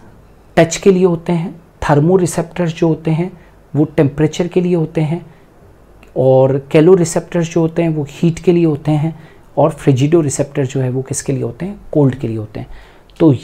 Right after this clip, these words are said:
ये जितने भी जो अभी हम लोगों ने receptors पढ़े, ये अलग-अलग तरीके के receptors अलग-अलग प्रकार की संवेदनाओं के लिए, संवेदनाओं के ज्ञान के लिए क्या होते हैं, बहुत, बहुत important होते हैं। हमेशा कई बार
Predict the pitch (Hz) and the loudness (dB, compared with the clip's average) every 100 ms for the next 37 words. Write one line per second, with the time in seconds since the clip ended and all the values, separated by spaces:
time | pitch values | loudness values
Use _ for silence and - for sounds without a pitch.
0 | - 127 202 175 139 - - 214 214 214 | -4 2 2 2 -2 -4 -2 0 0 2
1 | 208 143 165 165 160 156 156 156 143 123 | 0 0 -2 0 0 -2 -2 -2 -2 -2
2 | 143 139 156 147 - 127 127 98 - _ | -4 -4 -6 -6 -4 -2 -2 -6 -14 _
3 | - 147 175 - 156 196 190 185 - 147 | -2 0 0 2 0 2 0 0 -2 0
4 | 147 147 165 160 127 120 139 - 202 208 | 0 0 -2 -2 -2 -2 -4 -6 -8 -8
5 | - - 147 190 190 160 156 - 131 147 | -10 -4 0 0 0 -4 -6 -8 -6 -4
6 | 147 147 - 196 - - - - 151 135 | -4 -6 -4 -4 -6 -20 -20 -4 0 2
7 | 139 123 160 180 180 139 127 139 170 - | 2 0 -2 -2 -2 -2 0 -2 -6 -14
8 | - 143 135 135 156 147 156 123 127 139 | -2 2 2 0 -2 -2 -2 -2 0 -2
9 | 135 131 127 127 131 120 147 147 123 131 | -2 -4 -4 -4 -6 -6 -6 -6 -4 -4
10 | 143 135 135 131 127 127 147 147 147 165 | -4 -6 -4 -6 -6 -6 -6 -6 -6 -10
11 | - - - - 139 143 147 160 170 - | -12 -20 -20 -8 2 4 4 0 -6 0
12 | 151 147 143 151 | 2 2 2 0